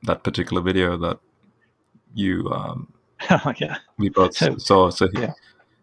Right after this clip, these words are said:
Speaker 1: so he's like, "Okay, interesting. Hey, Jamie, thanks for the super chat." So he goes, "Interesting question. Is God responsible for everything that occurs? Did mutation or genetic de-,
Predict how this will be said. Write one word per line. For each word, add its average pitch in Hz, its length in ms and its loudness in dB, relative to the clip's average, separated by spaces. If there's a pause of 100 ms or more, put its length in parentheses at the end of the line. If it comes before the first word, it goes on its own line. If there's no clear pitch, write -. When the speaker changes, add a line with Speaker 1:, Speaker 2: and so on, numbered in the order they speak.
(100)
Speaker 1:
so - 120 -2
he's 110 260 4
like, 101 180 4
"Okay, 104 200 4
interesting. 107 360 2 (100)
Hey, 117 120 2
Jamie, 113 280 4
thanks 110 280 0
for - 80 -12
the 92 80 -6
super 101 220 -4
chat." 87 300 -2
So - 120 -6
he 95 60 -2
goes, 92 340 -4
"Interesting 104 340 -4
question. 101 360 0
Is 92 120 -4
God 110 280 4
responsible 101 500 -2
for 98 120 0
everything 95 240 -2
that 87 120 -6
occurs? 110 420 0
Did 92 180 -8
mutation 95 440 -4
or 90 40 -8
genetic 92 460 -6
de-, - 160 -12